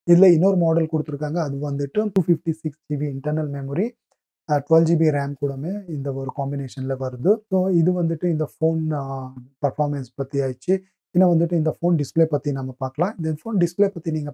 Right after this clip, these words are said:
பாத்தீங்கன்னா, சிக்ஸ் பாயிண்ட் ஃபோர் த்ரீ சூப்பர் அமோலெட் இதுல யூஸ் பண்ணியிருக்காங்க. அப்படியே இந்த ஃபோன்ல ஒன் டுவெண்ட்டி ஹெர்ட்ஸ் ரிஃப்ரெஷ் ரேட் கூட நீங்க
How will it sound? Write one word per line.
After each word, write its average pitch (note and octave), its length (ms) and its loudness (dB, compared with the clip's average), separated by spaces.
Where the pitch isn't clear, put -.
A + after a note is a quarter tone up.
பாத்தீங்கன்னா, C#3 500 -6
சிக்ஸ் G3+ 280 2
பாயிண்ட் G3+ 280 0
ஃபோர் D#3+ 240 0
த்ரீ E3 80 6
சூப்பர் E3 360 2
அமோலெட் C#3+ 400 0
இதுல C#3+ 460 -2
யூஸ் C#3 220 -8
பண்ணியிருக்காங்க. C3+ 580 -2
அப்படியே E3 360 0
இந்த D3+ 200 -4
ஃபோன்ல D3+ 380 -4
ஒன் C#3 280 -4
டுவெண்ட்டி D#3+ 280 -2
ஹெர்ட்ஸ் D3 360 -4
ரிஃப்ரெஷ் C3+ 400 -2
ரேட் C#3 160 -2
கூட C3 200 -8
நீங்க C3 360 -6